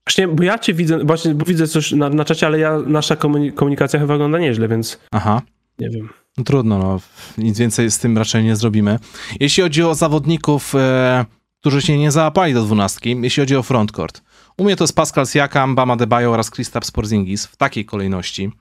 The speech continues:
Speaker 2: Tam jeszcze wpisałem
Speaker 1: Kyle
Speaker 2: sobie,
Speaker 1: Kuzma.
Speaker 2: wpisałem sobie takich graczy jak Paulo Banchero, Kyle Kuzma czy Franz Wagner, no ale kurczę, po pierwsze, e, trzynaste miejsce Orlando Magic, no nie. E, Kyle Kuzma, dwunaste miejsce, też średnio tutaj to widzę. K-, Kristapsa bym stawiał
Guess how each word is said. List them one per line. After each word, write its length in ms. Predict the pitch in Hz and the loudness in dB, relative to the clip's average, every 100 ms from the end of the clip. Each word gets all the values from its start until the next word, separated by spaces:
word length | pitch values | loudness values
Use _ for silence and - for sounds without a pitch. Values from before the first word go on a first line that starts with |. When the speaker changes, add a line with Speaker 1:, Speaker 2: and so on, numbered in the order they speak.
| _ - _ _ _ | _ -20 _ _ _
Speaker 2:
Tam 120 | - 127 | -2 0
jeszcze 200 | - 117 | 0 -4
wpisałem 360 | - - 135 | -4 0 2
Speaker 1:
Kyle 100 | 160 | 2
Speaker 2:
sobie, 140 | 165 160 | 0 0
Speaker 1:
Kuzma. 500 | 170 151 131 120 113 | 0 2 2 0 0
Speaker 2:
wpisałem 360 | - - 143 | -2 0 2
sobie 140 | 139 123 | 2 0
takich 240 | 113 110 | -2 -2
graczy 260 | 113 110 110 | -2 0 -2
jak 80 | |
Paulo 300 | - 120 117 | 0 0 2
Banchero, 420 | 107 107 123 120 113 | 2 0 2 0 0
Kyle 220 | 110 101 | 0 0
Kuzma 280 | 120 110 107 | 0 0 0
czy 100 | 110 | -2
Franz 260 | 110 98 | -2 0
Wagner, 340 | 107 117 113 107 | 0 0 0 0
no 160 | 104 | 0
ale 140 | 107 104 | -2 -4
kurczę, 300 | 120 - 110 | -6 -6 -6
po 100 | 104 | -2
pierwsze, 440 | 110 - 110 101 - - - - | -2 -2 -2 -2 -4 -20 -20 -6
e, 120 | 104 | -6
trzynaste 420 | - 127 120 - | -2 -2 -2 0
miejsce 300 | 117 107 - | 0 0 0
Orlando 280 | 104 104 101 | 0 0 2
Magic, 320 | 101 98 95 - - | 0 0 -4 -10 -6
no 200 | 104 98 - | -4 -4 -6
nie. 380 | 110 107 110 - _ _ _ - | 0 2 0 -4 _ _ _ -4
E, 120 | 104 | -4
Kyle 300 | - 123 117 | 0 0 0
Kuzma, 540 | 117 123 117 113 110 107 | 0 0 2 2 2 0
dwunaste 440 | 104 117 117 - | -2 0 0 0
miejsce, 400 | 113 110 - 110 | 0 0 0 -2
też 420 | 107 110 - - - | 0 -2 -4 -10 -14
średnio 540 | - 113 107 107 104 | -6 -2 0 2 0
tutaj 260 | 104 104 101 | -2 -4 -4
to 100 | 101 | -4
widzę. 340 | 101 98 104 107 | -8 -4 -4 -4
K-, 160 | - - | -12 -20
Kristapsa 500 | - 110 - 113 - | -10 -10 -6 -6 -6
bym 160 | 104 107 | -4 -6
stawiał 300 | - 107 | -4 -6